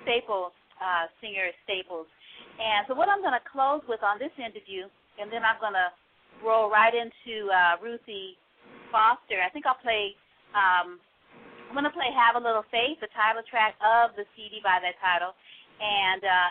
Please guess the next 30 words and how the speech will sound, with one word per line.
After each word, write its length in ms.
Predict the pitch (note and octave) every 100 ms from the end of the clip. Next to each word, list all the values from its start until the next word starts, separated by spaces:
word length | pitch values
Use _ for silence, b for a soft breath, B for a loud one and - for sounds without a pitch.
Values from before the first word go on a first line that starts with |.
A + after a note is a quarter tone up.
| F#3
and 140 | G3
then 160 | G#3+ A3+
I'm 160 | A3 A3
going 260 | G#3 G3 -
to 80 | F#3+
roll 300 | F#3 F#3 F#3
right 240 | G3 A#3+
into, 520 | A#3+ A3+ - A3+ G3+ G3
um, 340 | F3+ F3 E3+ F3 _ _ _ - - -
uh, 240 | F#3+ F3+ F#3
Ruthie 360 | A3+ B3+ G#3 -
Foster, 560 | A3 A3 - - F#3+ F#3+
and 160 | G#3 G#3
I 140 | G#3
might 260 | A#3+ G4 A#4 -
play, 460 | C4+ A#3 G#3+ G#3+ - _
you 120 | G#3+
know, 60 | G3+
I 240 | E3+ D#3+ D3+
really, 320 | G3 G3 F3
really 280 | E3+ E3+ E3+
like 240 | E3 E3+ -
her 280 | F#3 E3 D#3 _ _
<laughs> 260 | - - -
title 240 | A#3+ A#3+ -
track, 240 | A3+ A3 F3+ - B B B
um, 420 | G3+ F#3+ F3 E3+ - _ _ F3+
uh, 420 | E3+ D#3+ D3+ D#3 _ _ _ - -
"Truth 180 | C4+ B3
According 460 | G#3 A#3 G#3 G3